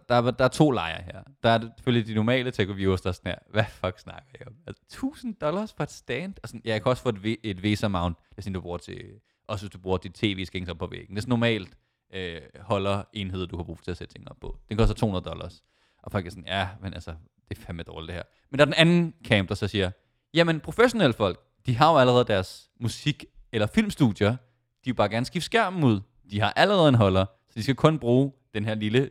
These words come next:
øh, VESA-mount til to hundrede dollars. Derfor giver det mening, at de ikke tvinger dig til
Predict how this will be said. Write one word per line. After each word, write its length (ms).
øh, 240
VESA-mount 500
til 80
to 200
hundrede 240
dollars. 460
Derfor 240
giver 140
det 100
mening, 360
at 160
de 40
ikke 160
tvinger 380
dig 260
til 280